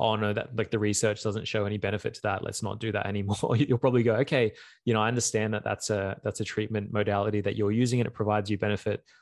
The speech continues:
Like, what else can we explore that might also help you to manage this injury?"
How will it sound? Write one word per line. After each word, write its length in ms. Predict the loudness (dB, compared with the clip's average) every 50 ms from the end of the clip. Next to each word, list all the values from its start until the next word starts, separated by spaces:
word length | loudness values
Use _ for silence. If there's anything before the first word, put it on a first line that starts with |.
| _ -8 -8
Like, 120 | -6 -2
what 140 | 0 2 2
else 180 | 2 0 0 -4
can 160 | -6 -4 -2
we 120 | 0 0
explore 520 | -2 -2 -4 -12 -10 -6 -4 -2 -2 0 -2
that 120 | -2 -4
might 220 | -4 -6 -4 -4 -4
also 280 | -6 -6 -4 -4 -4
help 200 | -4 -4 -4 -6 -6 -6
you 40 |
to 80 | -6 -4
manage 300 | -4 -4 -6 -6 -8 -8
this 200 | -8 -10 -8 -10
injury?" 360 | -10 -8 -6 -4 -4 -6 -6